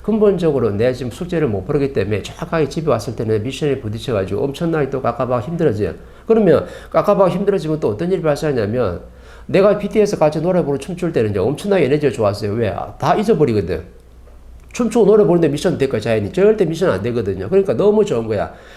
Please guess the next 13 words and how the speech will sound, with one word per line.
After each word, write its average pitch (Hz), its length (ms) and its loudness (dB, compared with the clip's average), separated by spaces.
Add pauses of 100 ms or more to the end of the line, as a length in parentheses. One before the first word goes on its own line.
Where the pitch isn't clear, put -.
(140)
그러면 202 300 2
그게 185 220 0
내가 135 180 2
마약처럼 123 560 -2
빠져가지고 110 640 -2
다음에 151 320 0
또 - 80 -12
비티에스 147 380 -4
어떻게 131 260 -4
저 110 140 -6
부산 147 280 -4
콘서트 165 340 -4
한다더라. 107 520 -2